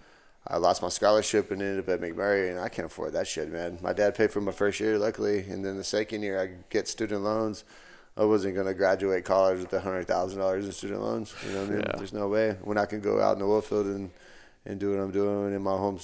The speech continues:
Speaker 1: in my hometown. So I was just, if I didn't lose my leg, I would never took myself back to a chance of opportunities in any athletics, probably. Even though I wasn't happy, I wasn't happy at all.
Speaker 2: Yeah.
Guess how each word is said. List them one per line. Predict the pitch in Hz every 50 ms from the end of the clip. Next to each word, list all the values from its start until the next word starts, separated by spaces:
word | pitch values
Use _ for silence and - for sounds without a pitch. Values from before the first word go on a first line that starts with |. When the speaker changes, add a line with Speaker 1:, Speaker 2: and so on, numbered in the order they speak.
| - -
Speaker 1:
in | 104
my | 101 95 92
hometown. | 95 95 95 92 - 98 101 101 98 98 95 -
So | - - 92 90 90
I |
was | 90 87 82
just, | 87 87 - - - - - - - - - - - -
if | - 95 92 113
I | 110
didn't | 110 113 107 101
lose | 113 120 107 107
my | 104 95
leg, | 90 90 101 104 101 98 95 95
I | 90
would | 90 90 90
never | 95 92 92 92 92 90 90 87 - - - -
took | - 110 95 -
myself | 92 90 92 92 - - 98 90 80 - - - -
back | - 85 87 87
to | - - 95
a | 90
chance | 87 - - 85 87 87 92 - -
of | - 85 82 80 78
opportunities | - - 73 90 - 92 87 - - 82 87 87 87 85 87
in | 85 82
any | 82 85 82 82 82
athletics, | 78 82 - - 87 82 80 - -
probably. | - - 82 - - - - 80 82 85 85 - - - - - - - -
Even | - 123 120 123 117
though | 110 104
I | 98
wasn't | 98 98 101 92 95 90 87
happy, | 87 90 107 - - 87 87 90 - -
I | -
wasn't | 85 87 90 92 87
happy | 92 87 - 87 82
at | 78 76
all. | 85 92 92 85 82 85 92 92 87 - - -
Speaker 2:
Yeah. | 135 147 156 139